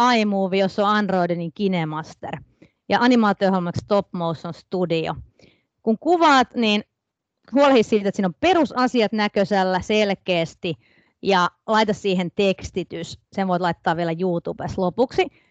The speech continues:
jotta se, joka sitten katsoo, jos on vaikka opetusvideo siitä, että näin lasket jakokulmassa, niin pystyy sitä itse pysäyttelemään ja näkee ne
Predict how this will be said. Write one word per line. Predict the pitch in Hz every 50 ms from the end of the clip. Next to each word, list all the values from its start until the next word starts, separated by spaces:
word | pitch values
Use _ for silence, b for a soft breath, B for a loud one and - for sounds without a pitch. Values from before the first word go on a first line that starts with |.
| _ _ -
jotta | 226 277 330 381 - _ - 269
se, | - 254
joka | 233 233 - 220
sitten | - - - 196 -
katsoo, | - - 302 311 - - 262 240
jos | 220 - 233
on | 202
vaikka | 208 190 - 220
opetusvideo | 226 226 220 214 180 185 - - 196 180 190 180 170
siitä, | - 190 185 170
että | 170 - - 180
näin | 180 175 175 170
lasket | 160 - - 185 - -
jakokulmassa, | 262 262 - 220 196 - 196 196 180 175 - - 196 180 - _ _ _ _ _ _ _
niin | - 196 180 -
pystyy | 208 190 - - 294 349
sitä | - -
itse | - 294 277 - 233 - -
pysäyttelemään | 220 220 185 214 190 175 - - 202 175 170 165 160 165 165 160 165
ja | 165 160 - -
näkee | 202 196 185 170 - 196 170 160
ne | 156 165